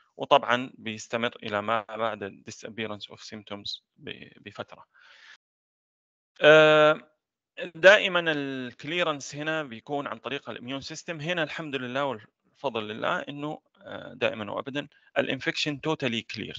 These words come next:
ما في عندي كرونيك. يعني الهيباتيتس A صحيح متعب جدا، ما هو زي الجاسترو انتستاين، آه، انترايتس البكتيريا اللي أخذناها أول، الفود بويزنج والحاجات هذه، لا. الموضوع هنا،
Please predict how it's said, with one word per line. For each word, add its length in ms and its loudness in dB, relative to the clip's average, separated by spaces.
ما 320 6
في 160 0
عندي 280 -2
كرونيك. 640 -8
يعني 220 -2
الهيباتيتس 520 0
A 40 0
صحيح 400 -4
متعب 600 -4
جدا، 680 -2
ما 180 2
هو 180 2
زي 240 2
الجاسترو 420 0
انتستاين، 720 -4
آه، 420 -2
انترايتس 560 -4
البكتيريا 500 -8
اللي 240 -12
أخذناها 600 -8
أول، 360 -4
الفود 480 -12
بويزنج 500 -6
والحاجات 400 -8
هذه، 160 -4
لا. 120 -8
الموضوع 420 0
هنا، 320 -2